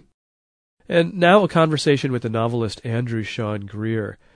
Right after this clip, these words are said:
He first came to many readers' attention with his two thousand four bestseller, The Confessions of Max Tivoli. That novel used a fanciful premise, a man aging in reverse,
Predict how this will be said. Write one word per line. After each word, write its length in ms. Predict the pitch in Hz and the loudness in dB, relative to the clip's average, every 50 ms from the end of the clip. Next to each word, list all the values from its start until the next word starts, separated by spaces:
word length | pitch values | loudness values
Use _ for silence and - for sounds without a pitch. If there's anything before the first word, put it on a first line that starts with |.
| _ _ _ _ _ _ _ | _ _ _ _ _ _ _
He 120 | - 151 | -4 2
first 180 | 151 165 147 - | 4 4 4 4
came 180 | - 165 151 | 4 4 4
to 60 | 139 | 4
many 220 | 131 147 151 160 147 | 2 4 4 4 4
readers' 400 | 131 131 135 123 127 120 113 - | 4 4 4 4 2 2 0 -2
attention 640 | - - - - - 139 135 131 - 143 143 143 135 | -6 -10 -10 -4 -2 -2 -2 0 0 0 0 0 -2
with 100 | 120 104 | -4 -6
his 160 | 113 104 - | -6 -8 -10
two 240 | - - - 151 139 | -10 -6 -6 -4 -4
thousand 420 | - 139 123 120 117 117 110 104 | -2 -2 0 0 0 -2 -6 -8
four 220 | - - 131 120 | -6 -4 -2 -2
bestseller, 680 | 107 101 120 120 123 - - 127 107 113 113 123 131 127 | -2 -2 -4 -4 -2 -2 -4 -2 -2 -2 -2 -2 -4 -6
The 80 | 117 | -8
Confessions 720 | 104 - - 113 104 - - 139 131 - - 131 120 110 107 | -12 -12 -14 -16 -10 -8 -8 -6 -4 -4 -4 -4 -4 -6 -8
of 160 | - 110 98 | -10 -12 -12
Max 460 | 104 104 107 110 120 120 - - - | -10 -8 -6 -4 -6 -6 -6 -10 -12
Tivoli. 520 | - - - 143 135 135 127 107 107 110 - _ _ _ _ _ _ _ _ _ _ | -12 -8 -6 -4 -2 -2 -2 -4 -4 -8 -12 _ _ _ _ _ _ _ _ _ _
That 140 | - 113 110 | -6 -6 -4
novel 260 | 117 120 123 117 120 | -2 -2 0 0 0
used 260 | 120 120 120 120 - | 0 0 -2 -2 -2
a 60 | - 98 | -6 -10
fanciful 640 | - - - 135 139 147 - - 127 - 123 107 | -6 -2 0 0 0 0 0 -2 -4 -4 -4 -6
premise, 680 | - - - - 156 170 160 139 127 147 - - - - _ - | -6 -6 -2 0 2 4 4 4 2 2 0 -4 -8 -10 _ -10
a 80 | 113 | -8
man 460 | 110 113 113 117 120 120 117 113 117 - | -4 -4 -2 0 0 0 -2 -2 -4 -4
aging 400 | 131 127 131 127 120 123 117 117 | -2 -2 -2 0 0 -2 -2 -2
in 120 | 120 117 107 | -4 -4 -4
reverse, 600 | 110 107 101 127 151 156 139 127 123 120 - - | -6 -6 0 2 4 4 4 4 2 -2 -6 -10